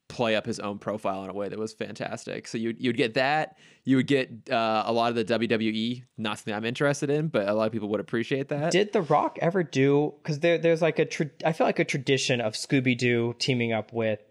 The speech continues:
Speaker 2: W W E stars.
Speaker 1: Oh, did The Rock ever do a Scooby-Doo
Speaker 2: I
Speaker 1: episode?
Speaker 2: don't think so.
Speaker 1: I love that this has gone from being the news section to being Chris and Cameron look up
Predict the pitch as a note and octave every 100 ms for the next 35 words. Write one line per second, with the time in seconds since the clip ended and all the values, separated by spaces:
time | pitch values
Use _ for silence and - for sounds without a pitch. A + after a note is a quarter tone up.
0 | _ A#2+ A#2 A2 G#2+ G2 G#2 - G2 F2
1 | F2+ F#2 - _ _ _ _ _ _ _
2 | _ - F3 D#3 D#3+ D3 D#3+ F#3+ F3 E3
3 | F3+ D3+ E3 E3 F3+ C4+ F#4 - - F3
4 | - - C#3+ G2 E2+ E2+ - - _ _
5 | _ _ _ _ _ G3+ _ _ _ _
6 | _ _ _ _ _ _ _ _ _ -
7 | - - - - - E3 G#3+ A#3+ A3+ A3
8 | E3+ D3+ D3+ D#3 C#3+ C#3 A#2+ B2+ B2+ E3+
9 | D#3+ G3 F3 E3+ D3 C#3 - D#3 D#3+ C#3
10 | C#3+ C#3 C3+ B2 B2+ C#3+ B2+ B2